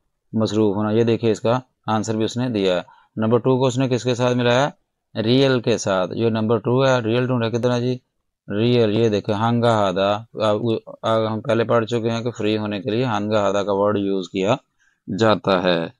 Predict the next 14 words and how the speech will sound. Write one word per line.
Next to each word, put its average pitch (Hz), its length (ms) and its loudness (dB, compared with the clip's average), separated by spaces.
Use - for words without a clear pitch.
नीचे 107 220 2
फिर 123 200 2
देखो 123 320 2
जी 127 340 2
नंबर 113 280 2
थ्री 123 260 2
पे 120 460 0
गियो 120 320 2
के - 340 -6
साथ 117 220 2
मिलाया 113 340 2
नंबर 110 280 0
थ्री 117 260 0
को, 120 320 0